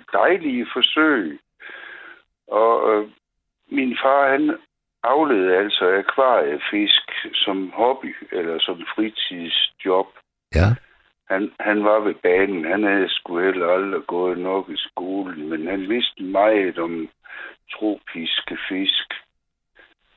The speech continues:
Speaker 1: og havde eksportforretning og alt muligt. Så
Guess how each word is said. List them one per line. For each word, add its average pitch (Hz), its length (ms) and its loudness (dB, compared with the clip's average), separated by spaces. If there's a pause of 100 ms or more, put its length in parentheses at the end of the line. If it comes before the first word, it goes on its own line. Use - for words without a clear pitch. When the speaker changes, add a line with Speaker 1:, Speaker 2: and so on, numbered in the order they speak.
(580)
Speaker 1:
og 82 140 0
havde 87 260 2
eksportforretning 92 1800 -2
og 87 120 0
alt 98 240 -2
muligt. 98 440 -4
Så 98 220 -2